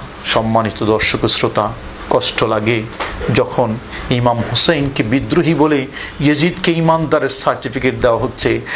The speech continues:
ইয়েজিদকে খলিফাতুল মুসলিমিন বলা হচ্ছে, ইয়েজিদকে আমিরুল মুমিনিন বলা হচ্ছে,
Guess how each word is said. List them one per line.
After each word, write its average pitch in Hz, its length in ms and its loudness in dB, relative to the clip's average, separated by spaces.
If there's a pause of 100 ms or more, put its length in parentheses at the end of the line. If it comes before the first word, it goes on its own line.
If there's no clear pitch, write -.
(200)
ইয়েজিদকে 180 440 4
খলিফাতুল 220 580 2
মুসলিমিন 214 640 2
বলা 175 200 6
হচ্ছে, 143 540 0 (340)
ইয়েজিদকে 151 440 2
আমিরুল 147 420 2
মুমিনিন 151 600 0
বলা 135 200 2
হচ্ছে, 131 460 0